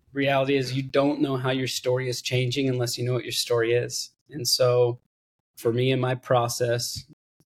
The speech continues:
and like you, I don't have a ton of skill sets in life, but one of the things that is so hard for me to do is to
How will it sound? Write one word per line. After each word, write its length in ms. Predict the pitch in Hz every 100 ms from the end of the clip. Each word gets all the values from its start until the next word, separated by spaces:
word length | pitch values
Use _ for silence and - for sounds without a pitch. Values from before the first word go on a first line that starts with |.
| _ _
and 420 | 135 123 120 117 - -
like 360 | 147 127 117 -
you, 300 | 131 120 117
I 80 | 123
don't 260 | 123 -
have 300 | 120 120 120
a 60 | 117
ton 260 | - 123
of 80 | 113
skill 320 | - - 117
sets 340 | 117 117 113 -
in 100 | 117
life, 380 | 120 120 117 -
but 160 | 127 - _ - _
one 160 | 127 135
of 100 | 139
the 80 | 127
things 420 | - 131 120 -
that 180 | 123 120
is 100 | -
so 300 | - 127 123
hard 240 | 127 120
for 120 | -
me 100 | 123
to 100 | 120
do 500 | 117 123 131 131 127 123
is 180 | 120
to 200 | - -